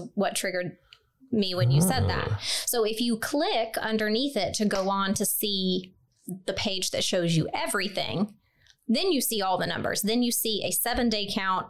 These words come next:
Speaker 1: You see the total number of cases and the total number of hospitalizations and the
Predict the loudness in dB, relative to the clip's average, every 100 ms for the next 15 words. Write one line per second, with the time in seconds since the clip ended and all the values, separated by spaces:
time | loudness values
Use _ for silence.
0 | -2 0 0 0 0 -2 -2 0 0 2
1 | 2 2 2 2 2 0 -2 0 0 0
2 | -2 0 -2 -2 0 4 4 4 2 0
3 | -2 -2 -4 0 2 2 2 0 0 0
4 | 2 0